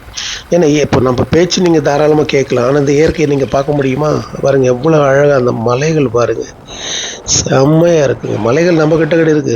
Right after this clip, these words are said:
ஆனா எந்த அளவுக்கு பச்சை பசேர்னு செடி கொடிகள் நிறைந்து பயங்கரமா இருக்குங்க.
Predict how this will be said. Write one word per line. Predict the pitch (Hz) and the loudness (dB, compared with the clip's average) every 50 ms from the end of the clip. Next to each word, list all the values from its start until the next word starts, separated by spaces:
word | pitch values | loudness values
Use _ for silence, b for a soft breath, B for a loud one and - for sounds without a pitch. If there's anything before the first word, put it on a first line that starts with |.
| 120 - | -2 -2
ஆனா | 110 127 147 151 | -2 -2 -2 -2
எந்த | 139 139 147 151 160 | -2 -2 -2 -2 0
அளவுக்கு | 160 175 175 170 175 - 147 | 0 0 0 0 -2 -4 -4
பச்சை | - - 139 135 - 180 165 | -2 -2 -4 -2 -2 -4 -2
பசேர்னு | - 170 156 131 - 170 165 160 160 160 151 | -2 -2 -2 -2 -2 -2 -2 0 0 0 0
செடி | 135 143 - 151 143 143 156 151 | 0 0 -2 -2 -2 0 0 -2
கொடிகள் | 151 - - 139 139 156 151 160 143 135 | -2 0 0 0 2 2 2 2 2 2
நிறைந்து | 139 143 151 151 147 143 156 143 - - - - B B B B B B B B B B B B B B - - | 2 2 2 2 2 0 0 -2 -2 -4 -12 -20 B B B B B B B B B B B B B B -10 -4
பயங்கரமா | - 117 131 147 156 160 170 180 170 165 147 | -2 0 2 2 2 2 2 2 2 2 2
இருக்குங்க. | 127 107 104 - - 120 110 | 0 0 -2 -4 -6 -8 -8